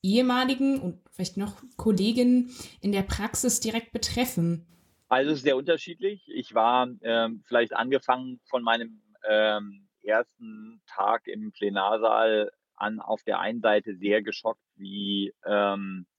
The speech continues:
Speaker 2: wie viel auch, äh, ja, geballte Aggressionen, äh, und
Speaker 1: Hm.
Speaker 2: Emotionen, ähm, diese ganze Diskussion über die Pandemie inzwischen begleitet.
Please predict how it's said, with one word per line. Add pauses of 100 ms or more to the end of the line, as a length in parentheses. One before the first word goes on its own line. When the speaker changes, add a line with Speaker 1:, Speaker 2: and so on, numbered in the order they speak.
(120)
Speaker 2:
wie
viel
auch, (160)
äh, (300)
ja, (200)
geballte
Aggressionen, (460)
äh,
und
Speaker 1:
Hm.
Speaker 2:
Emotionen,
ähm, (380)
diese
ganze (280)
Diskussion
über
die
Pandemie
inzwischen
begleitet.